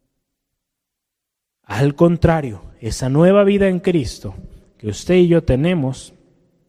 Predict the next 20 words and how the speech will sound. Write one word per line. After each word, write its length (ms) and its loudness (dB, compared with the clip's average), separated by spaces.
es 220 -6
para 220 -4
que 120 -8
la 120 -4
vivamos 640 0
en 180 -4
constante 840 0
obediencia, 720 0
en 120 -10
constante 760 0
adoración 600 2
a 100 -4
Dios. 500 -8
Ya 220 4
no 160 -2
podemos 420 2
vivir 220 4
esa 260 -2
vida 280 2
anterior, 600 0